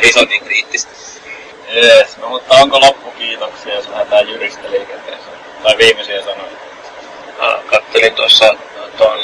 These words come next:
Speaker 3: Hunger Gamesin se kakkososa elokuva, ja kyllä se vaan on niin ihana se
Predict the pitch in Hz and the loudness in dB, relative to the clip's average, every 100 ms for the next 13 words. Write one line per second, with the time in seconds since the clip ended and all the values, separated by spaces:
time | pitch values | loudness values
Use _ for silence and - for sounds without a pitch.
0 | - 110 104 95 95 - 92 95 92 92 | -6 -6 -4 -4 -6 0 2 2 2 2
1 | 95 92 92 92 95 92 85 82 76 80 | 2 2 0 2 -2 -2 -4 -8 -4 0
2 | 76 80 73 73 76 76 76 71 - - | 2 0 -2 -8 -2 -2 0 -4 -8 -18
3 | - - - - - - - - - - | -18 -18 -18 -18 -18 -18 -16 -8 -6 -4
4 | 110 101 95 92 87 85 82 - - - | -2 0 0 -2 0 -2 -2 -4 -6 -4
5 | - | -6